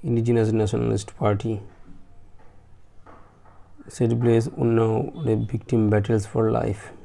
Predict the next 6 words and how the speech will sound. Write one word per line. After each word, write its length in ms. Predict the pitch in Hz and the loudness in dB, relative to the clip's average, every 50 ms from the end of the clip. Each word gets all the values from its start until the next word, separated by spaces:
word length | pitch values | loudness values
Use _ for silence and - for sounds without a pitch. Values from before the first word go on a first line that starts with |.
| - - - | -18 -12 -4
Very 180 | - - 113 104 | -2 0 0 0
sad. 320 | 101 - 107 107 104 - - - - - - - - - - - - - - - - - - - - - - - - - - - - - - - - - - - - - - - - - - - - - - - - - - - - - - - - - - | -2 -4 -4 -4 -6 -8 -12 -20 -20 -20 -20 -20 -20 -20 -20 -20 -20 -20 -20 -20 -20 -20 -20 -20 -20 -20 -20 -20 -20 -20 -20 -20 -20 -20 -20 -20 -20 -20 -20 -20 -20 -20 -20 -20 -20 -20 -20 -20 -20 -20 -20 -20 -20 -20 -20 -20 -20 -20 -20 -20 -20 -14 -10
Next, 540 | 180 151 123 113 110 113 110 - - - - - - - - - - - - - - _ - - - - - - - - - - - - - - - _ - - - - - - - - - - - - - - - - - - - - - - - - - - - - - - - - - - 330 - - - - | -6 -2 -2 0 0 0 -2 -4 -14 -18 -20 -20 -20 -20 -20 -20 -20 -20 -20 -20 -20 _ -20 -20 -20 -20 -20 -20 -20 -20 -20 -20 -20 -20 -20 -20 -20 _ -20 -20 -20 -20 -20 -20 -20 -20 -20 -20 -20 -20 -20 -20 -20 -20 -20 -20 -20 -20 -20 -20 -20 -20 -20 -20 -20 -20 -20 -20 -20 -20 -14 -14 -14 -14 -14 -6 -6
F 140 | 135 - - | -6 -2 2
M 220 | 127 123 123 117 | 4 4 4 4
faces 500 | 107 - 123 110 123 131 127 123 131 175 | 2 0 -2 2 2 4 2 2 0 -4